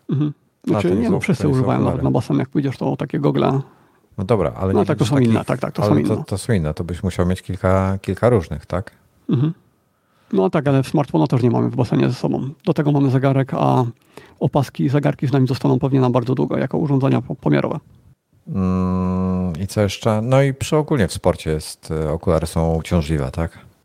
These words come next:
Speaker 2: E... No i to takie główne powody.
Speaker 1: No tak, ale tam, gdzie są uciążliwe okulary, tam też nie musisz mieć, tam też nie używasz smartfona podczas, e, tego sportu.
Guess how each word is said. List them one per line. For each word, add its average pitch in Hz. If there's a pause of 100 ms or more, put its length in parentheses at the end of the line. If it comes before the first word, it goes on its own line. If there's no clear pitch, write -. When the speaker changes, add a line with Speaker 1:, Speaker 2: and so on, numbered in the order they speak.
(400)
Speaker 2:
E... 92 (1000)
No 185
i 170
to -
takie 127
główne 85
powody. 80
Speaker 1:
No 180
tak, 196
ale 139
tam, 151
gdzie 147
są 156
uciążliwe 139
okulary, 139
tam 147
też 139
nie 143
musisz 127
mieć, 131 (200)
tam 131
też 131
nie 143
używasz 131
smartfona 147
podczas, - (160)
e, -
tego 143
sportu. 151